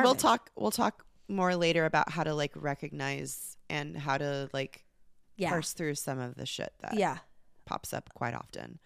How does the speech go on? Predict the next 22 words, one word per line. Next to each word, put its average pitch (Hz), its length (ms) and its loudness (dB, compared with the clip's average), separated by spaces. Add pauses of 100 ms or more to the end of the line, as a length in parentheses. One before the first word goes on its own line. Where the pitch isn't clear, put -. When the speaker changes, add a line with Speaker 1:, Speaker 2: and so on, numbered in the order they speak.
(140)
Speaker 2:
Yeah. 175 280 0 (220)
Speaker 1:
Um, 196 280 6
I 202 140 2
think 214 260 0 (100)
right 185 220 0
now 175 220 2
also 185 440 0
another, 160 440 0
like, 160 340 -2 (360)
crazy 202 420 0
boogeyman 170 920 0 (580)
topic 170 640 2
is 147 360 0
human 151 340 -4
trafficking. 214 800 -2 (580)
Uh, 165 220 4
human 254 360 0
trafficking 175 560 -2
has 151 200 -4
been 151 160 -4
around 139 420 -4
for 135 600 -2